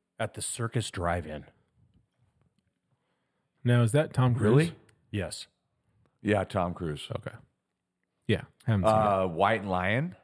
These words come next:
Speaker 1: Wait.
Speaker 3: Wait.
Speaker 1: Oh, ho, ho.
Speaker 3: Wait. Wait.
Speaker 2: Haven't heard it.
Speaker 3: Whitesnake, Is This Love?
Speaker 2: Oh, yeah.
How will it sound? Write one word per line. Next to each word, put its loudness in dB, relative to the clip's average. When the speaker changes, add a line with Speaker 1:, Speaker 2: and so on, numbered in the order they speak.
Speaker 1:
Wait. -8
Speaker 3:
Wait. -4
Speaker 1:
Oh, -4
ho, -4
ho. -4
Speaker 3:
Wait. 0
Wait. -6
Speaker 2:
Haven't 6
heard 0
it. -14
Speaker 3:
Whitesnake, 0
Is -2
This -6
Love? -4
Speaker 2:
Oh, -2
yeah. -12